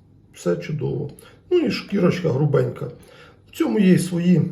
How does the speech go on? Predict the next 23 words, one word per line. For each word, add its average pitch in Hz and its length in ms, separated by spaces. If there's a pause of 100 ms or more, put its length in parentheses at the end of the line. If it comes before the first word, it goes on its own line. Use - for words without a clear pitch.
(200)
переваги. 170 680 (380)
Транспортуватись 160 920
він 151 140
буде 131 200
добре. 113 380 (520)
Ну, 196 100
не 202 120
знаю, 185 360
як 185 220
на 190 100
продаж, 190 580
а 131 200
купувати 151 680
для 139 200
себе, 147 440 (1500)
вірніше, 143 400
вирощувати 143 800
для 135 220
себе 160 400 (480)
цей 160 220
сорт - 400
можна 196 320
сміливо. 120 640